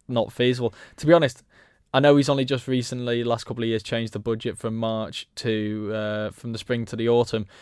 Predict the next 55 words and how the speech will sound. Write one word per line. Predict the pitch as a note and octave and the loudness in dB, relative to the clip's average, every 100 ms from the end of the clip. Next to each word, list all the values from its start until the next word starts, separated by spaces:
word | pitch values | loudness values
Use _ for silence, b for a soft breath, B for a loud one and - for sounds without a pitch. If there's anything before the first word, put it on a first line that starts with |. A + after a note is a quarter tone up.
| B - | B -8
but | A#2+ | -8
I | |
think | - B2 | -8 -14
the | A2 | -14
spring | - C#3+ D3 | -10 -6 -4
would | B2+ | -4
have | A2+ | -4
just | A2+ | -6
made | A2+ A2 | -8 -6
so | - - B2 | -6 0 2
much | A#2+ B2 - | 2 -2 -4
more | C3+ C3+ | -4 -4
sense. | F3 D#3 | -4 -6
Just | - D3 | -8 -10
kick | - F3+ | -10 -8
the | - | -6
can | E3+ D3+ | -4 0
down | C#3 | 0
the | A#2+ | 2
road | A#2+ B2+ | 2 2
six | - G#2+ - | 0 -6 -6
months, | G#2 - | -10 -8
kick | - - | -8 -6
the | |
can | - B3+ | -6 -2
down | A3 | -2
the | F#3+ | 0
road | D3 | -2
twelve | - B2+ C3+ B2+ | -2 2 2 2
more | A2+ | -2
months. | A2 A#2+ - B B B | -6 -10 -16 B B B
This | F#3 G#3 | 0 0
is | A3+ G3+ | -2 -4
not | G#3 | -4
the | A2+ | -4
time | - A2+ | -4 -4
to | G2 | -6
be | G2+ | -12
doing | G#2+ G2+ | -10 -10
a | |
budget. | G2 A2 A2 A#2 | -6 -4 -2 0
Like, | D#3 - | 0 -2
uh, | A#2+ - | -8 -8
this | D#3+ F#3+ | -6 -4
isn't | D3+ B2+ | -2 -2
the | |
time | G#2 A#2+ | -2 -2
to | A2 | -2
be | A2+ | 0
raising | A2 G#2+ A2+ | 2 2 0
interest | C3+ C3+ - | 0 -2 -4
rates, | G#2+ F#2+ - B | -4 -6 -12 B
but | - | -10
this | G3+ - | -6 -6
is | A#2 | -6